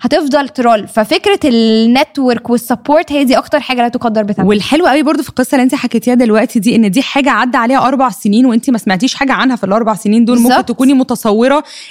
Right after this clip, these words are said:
Speaker 2: إن في كلام أنت قلتيه لها من أربع سنين خلص. هو،
Speaker 1: هي
Speaker 2: هو
Speaker 1: قالته لي
Speaker 2: فضل
Speaker 1: امبارح.
Speaker 2: معاها لدرجة إن البيزنس اتعمل، ولما بقى فيه في إيديها حاجة tangible أو حاجة ملموسة، بعتتها لك أنت.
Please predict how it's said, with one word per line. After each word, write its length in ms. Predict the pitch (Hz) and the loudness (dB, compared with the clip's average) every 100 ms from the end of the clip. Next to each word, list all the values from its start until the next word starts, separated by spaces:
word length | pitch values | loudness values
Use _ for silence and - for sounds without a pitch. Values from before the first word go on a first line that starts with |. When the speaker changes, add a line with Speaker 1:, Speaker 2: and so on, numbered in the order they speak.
| - | 0
Speaker 2:
إن 160 | 226 | 2
في 140 | 233 285 | 2 -2
كلام 280 | 302 277 311 | 0 2 2
أنت 200 | 311 277 | 0 0
قلتيه 420 | 233 - 262 269 | -2 -2 0 2
لها 160 | 294 240 | 2 2
من 140 | 240 | 2
أربع 260 | 277 294 269 | 2 0 -2
سنين 440 | - 233 294 381 - - | 0 2 2 -2 -8 -18
خلص. 500 | - 494 440 294 - - _ _ _ _ - | -4 0 0 0 -10 -20 _ _ _ _ -2
هو، 340 | 247 240 226 - - | 0 2 0 -2 -4
Speaker 1:
هي 100 | 226 | 0
Speaker 2:
هو 40 | |
Speaker 1:
قالته 300 | 233 233 226 | 2 0 0
لي 60 | 285 | 0
Speaker 2:
فضل 160 | 339 311 | 2 2
Speaker 1:
امبارح. 140 | 294 | 0
Speaker 2:
معاها 320 | 233 294 277 | 0 -2 0
لدرجة 720 | 277 214 240 302 311 330 - - - _ _ - | 0 0 0 0 0 -2 -4 -12 -20 _ _ -2
إن 200 | 226 233 | 2 4
البيزنس 440 | 220 190 254 285 | 2 2 2 2
اتعمل، 600 | 247 226 190 220 220 349 - _ - | 0 -2 0 0 0 -2 -6 _ -2
ولما 720 | 208 226 262 349 339 330 320 | 0 2 2 2 2 2 0
بقى 300 | 208 233 226 | -2 -2 -2
فيه 260 | - 254 285 | -2 0 0
في 140 | - | 0
إيديها 300 | 208 220 262 | -2 0 -2
حاجة 280 | - 254 240 | -2 -4 -2
tangible 440 | 240 254 233 208 | 2 2 2 0
أو 80 | 190 | -2
حاجة 220 | - 233 | -2 0
ملموسة، 540 | 247 196 208 240 254 262 | 2 2 2 2 0 -2
بعتتها 360 | 202 202 214 | -4 -4 -4
لك 140 | 247 370 | -4 -2
أنت. 140 | 330 | -4